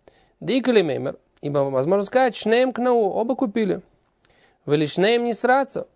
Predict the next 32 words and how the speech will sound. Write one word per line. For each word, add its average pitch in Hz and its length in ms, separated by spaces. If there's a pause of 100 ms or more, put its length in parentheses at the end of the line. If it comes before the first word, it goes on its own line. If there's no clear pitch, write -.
(120)
и 185 80
с-, 165 280
обоим 262 340
он 190 120
захотел 160 320
продать. 143 460 (1000)
Этот, 147 320
амойхер, 160 480
продавец. 147 540
А 139 100
вальзе 143 480
омер 214 460
ани 175 340
рагтио. 156 460
Но 135 80
если 151 180
один 185 240
говорит: 175 300
«Я 165 440 (140)
соткал 240 680
этот 151 360 (100)
талит», 139 380 (640)
везе 143 400
омер 202 280
ани 165 280
рагтио. 139 420
Нет, 156 220
это 135 160
я 226 220
соткал 151 320
этот 123 160
талит. - 320